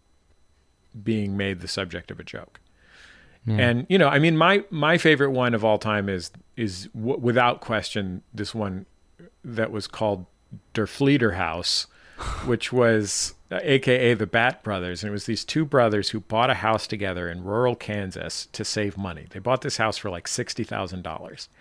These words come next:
Speaker 2: Mm-hmm.
Speaker 1: And, um, which as an Angelino is just insane to me that you could just buy an entire house for sixty thousand dollars.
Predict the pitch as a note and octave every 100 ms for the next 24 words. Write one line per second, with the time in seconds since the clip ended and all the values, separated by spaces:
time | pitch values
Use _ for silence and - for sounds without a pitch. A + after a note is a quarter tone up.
0 | - - - - _ G#2 A#2+ A#2 G#2+ G#2
1 | G#2 - - A#2+ G#2 G2 G2 - - B2+
2 | C3 A#2+ A2 G2+ G2 F#2 E2+ D#2+ E2+ -
3 | - - _ _ _ _ _ _ - -
4 | F2 - - - _ _ _ _ _ _
5 | - G#2 F#2 - - D2 C#2+ C#2+ - -
6 | C2 - _ - - - - F2+ - F2+
7 | F2 D#2+ E2+ - F2+ D#2+ E2+ D#2+ - G2+
8 | - A2+ - G#2 F#2+ G2+ A#2+ A#2 - -
9 | -